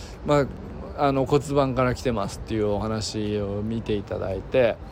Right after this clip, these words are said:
で、まあ、いろいろ一時間ぐらいだかな、いろんな施術していただいたんですけど、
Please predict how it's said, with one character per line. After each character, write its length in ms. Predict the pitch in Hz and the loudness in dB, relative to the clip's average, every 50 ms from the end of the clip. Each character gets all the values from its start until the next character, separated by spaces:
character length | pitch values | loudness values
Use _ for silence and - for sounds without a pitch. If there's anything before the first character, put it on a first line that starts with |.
| - - - - - | -12 -12 -12 -6 -2
で、 60 | 160 | 2
ま 140 | 160 160 156 | 4 4 6
あ、 60 | 147 | 6
い 60 | 147 | 6
ろ 140 | 143 156 151 | 6 6 6
い 40 | 147 | 8
ろ 180 | 147 147 143 143 | 6 6 6 4
一 220 | 131 127 - 139 | 2 -2 -6 -8
時 100 | 143 131 | -8 -6
間 420 | - - 143 139 139 139 143 143 | -2 0 0 0 0 0 -2 -2
ぐ 80 | 143 143 | 0 2
ら 140 | 131 113 104 | 2 2 2
い 60 | 101 | 0
だ 100 | 107 104 | 0 0
か 100 | 107 113 | 0 0
な、 180 | 127 151 156 147 | 0 0 0 0
い 80 | 143 | 0
ろ 120 | 127 131 127 | 0 0 0
ん 40 | |
な 120 | 131 127 107 | 0 -2 -2
施 160 | - 127 123 | -2 -2 -2
術 340 | 120 123 117 - 123 120 113 | -2 -4 -6 -6 -6 -6 -6
し 80 | - | -4
て 120 | - 123 123 | -4 -4 -2
い 40 | 113 | 0
た 120 | 123 123 | 0 2
だ 80 | 120 117 | 2 0
い 40 | |
た 100 | 110 117 | 0 -2
ん 40 | 107 | -4
で 60 | 92 | -6
す 60 | - - | -6 -6
け 120 | - 104 | -4 0
ど、 240 | 110 110 101 - | 2 2 2 2